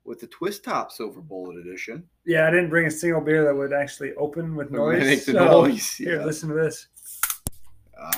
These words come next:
Speaker 1: I bet you that picks up some good
Speaker 2: That wasn't
Speaker 1: audio.
Speaker 2: bad. That
Speaker 1: No,
Speaker 2: wasn't
Speaker 1: it wasn't
Speaker 2: bad.
Speaker 1: bad. Could hear the carbonation release.
Speaker 2: That's
Speaker 1: And then
Speaker 2: right.
Speaker 1: the, uh, twist
Speaker 2: The
Speaker 1: top
Speaker 2: struggle
Speaker 1: crack
Speaker 2: in
Speaker 1: open.
Speaker 2: this twist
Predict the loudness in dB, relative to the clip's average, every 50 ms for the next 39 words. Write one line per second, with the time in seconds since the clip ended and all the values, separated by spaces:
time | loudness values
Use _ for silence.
0 | -4 -4 -2 -2 0 0 0 0 0 0 0 0 0 0 0 0 0 0 0 0
1 | 0 0 -2 -4 -8 -4 -2 0 2 4 4 4 4 4 4 4 4 6 6 4
2 | 4 2 0 0 2 2 4 2 2 2 2 2 0 -2 -4 -4 -6 -8 -10 -12
3 | -12 -14 -16 -16 _ _ _ _ _ _ -20 -20 -20 -20 -16 -14 -12 -12 -12 -14
4 | -12 -8 -6 -6 -6 -8 -12 -18 -14 -14 -14 -12 -12 -12 -10 -8 -6 -6 -6 -6
5 | -4 -2 -4 -4 -4 -4 -2 0 0 0 0 -2 -2 -6 -10 -10 -10 -10 -10 -12
6 | -12 -14 -14 -16 -16 -20 _ _ _ _ _ _ _ _ _ _ _ _ _ _
7 | _ _ -8 -8 -8 -8 -10 -4 -2 -2 0 0 -2 -4 0 2 4 6 6 6
8 | 6 6 4 4 2 2 2 0 -2 -2 -6 -6 0 0 0 0 0 -4 -10 -16
9 | -18 -20